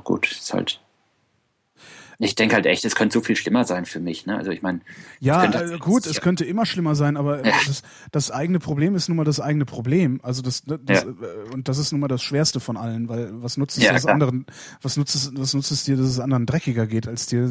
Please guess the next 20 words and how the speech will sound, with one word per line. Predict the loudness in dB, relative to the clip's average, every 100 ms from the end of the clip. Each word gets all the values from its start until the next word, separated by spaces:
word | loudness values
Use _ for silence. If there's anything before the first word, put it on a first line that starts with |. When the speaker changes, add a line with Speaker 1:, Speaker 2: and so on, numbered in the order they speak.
| -2
Speaker 2:
Äh, | -4 -4
hast | -2
du | -2
ja |
nichts | -2 -4
von, | -6 -6 -6 -8
ne? | -10 _ -4
Speaker 1:
Hm. | 0 0 -2 -6
Speaker 2:
Also | -4
klar, | 2 2
du | 2
kannst | 0 0
dich |
hinstellen | -2 0 2
und |
sagen, | 2 4
„Äh, | 6 6 6
dir | 4
geht's | 4 2
schlechter“, | 2 2 0